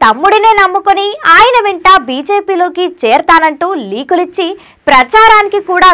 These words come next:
దూరంగా ఉన్న భువనగిరి ఎంపీ కొమ్మటిరెడ్డి వెంకటరెడ్డి ఇక అటు సొంత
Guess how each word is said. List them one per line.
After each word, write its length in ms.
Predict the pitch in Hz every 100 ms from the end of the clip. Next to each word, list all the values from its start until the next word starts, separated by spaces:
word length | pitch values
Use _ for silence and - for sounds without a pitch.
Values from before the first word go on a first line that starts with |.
| 226
దూరంగా 380 | 220 285 349 339 330
ఉన్న 120 | 320 330 294
భువనగిరి 460 | 196 196 285 311 330 320
ఎంపీ 200 | 285 330 302 -
కొమ్మటిరెడ్డి 540 | 208 269 311 320 262 202
వెంకటరెడ్డి 600 | 202 320 320 320 262 359 320 381 - -
ఇక 100 | 359
అటు 140 | - 277 _
సొంత 300 | - 294 349